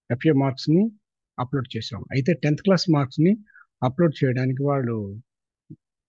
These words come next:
ఎస్ఏ two exam జరగలేదు వాళ్ళకి. డైరెక్ట్‌గా public ఎగ్జామ్స్‌కి వెళ్ళారు. అయితే ఈ రోజుని ఏం చేశారంటే ఎస్ఏ టూ కింద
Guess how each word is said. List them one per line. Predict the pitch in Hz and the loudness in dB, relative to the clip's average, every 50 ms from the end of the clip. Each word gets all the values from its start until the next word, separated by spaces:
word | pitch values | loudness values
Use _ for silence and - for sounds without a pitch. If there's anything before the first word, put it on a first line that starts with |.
| _ _ | _ _
ఎస్ఏ | 135 139 139 - - 180 165 143 127 - _ _ _ _ _ - | -8 -8 -6 -2 -2 0 0 -2 -4 -6 _ _ _ _ _ 0
two | 180 196 196 180 | 2 4 4 4
exam | 156 139 135 151 165 170 165 131 | 2 0 -2 -2 -2 -2 -2 -2
జరగలేదు | 131 131 135 131 135 135 123 101 110 104 | -2 -4 -4 -4 -4 -4 -4 -4 -4 -6
వాళ్ళకి. | 101 98 110 - - 160 170 214 240 _ _ _ _ _ _ - | -8 -10 -12 -10 -8 -6 -6 -6 -8 _ _ _ _ _ _ -4
డైరెక్ట్‌గా | 143 151 151 156 - 185 170 - | -4 -4 -4 -4 -4 -4 -2 -2
public | 143 131 135 151 156 - 139 | -2 -2 -2 -4 -4 -6 -6
ఎగ్జామ్స్‌కి | 120 117 131 131 127 127 127 127 131 127 120 | -8 -8 -8 -8 -8 -8 -10 -8 -8 -8 -6
వెళ్ళారు. | 113 117 117 123 127 143 175 220 254 _ _ _ _ _ _ _ - | -6 -6 -6 -6 -6 -6 -6 -6 -8 _ _ _ _ _ _ _ -2
అయితే | 151 165 180 - 214 202 190 175 | 0 0 2 4 4 4 4 4
ఈ | 175 180 185 | 4 4 4
రోజుని | 185 180 175 185 180 156 131 123 117 110 113 120 127 _ _ _ _ _ _ - | 2 2 2 0 0 -2 -2 -4 -6 -6 -10 -12 -16 _ _ _ _ _ _ -6
ఏం | 147 156 165 156 160 | -4 -4 -2 -4 -6
చేశారంటే | 147 - - 143 131 127 127 131 156 190 185 156 131 127 | -6 -6 -6 -6 -6 -6 -8 -6 -6 -4 -4 -4 -4 -6
ఎస్ఏ | - - - 175 165 - _ _ _ _ - | -6 -4 -4 -4 -4 -4 _ _ _ _ -2
టూ | 175 190 208 208 - | 0 0 0 0 0
కింద | 180 156 135 123 | -2 -2 0 -2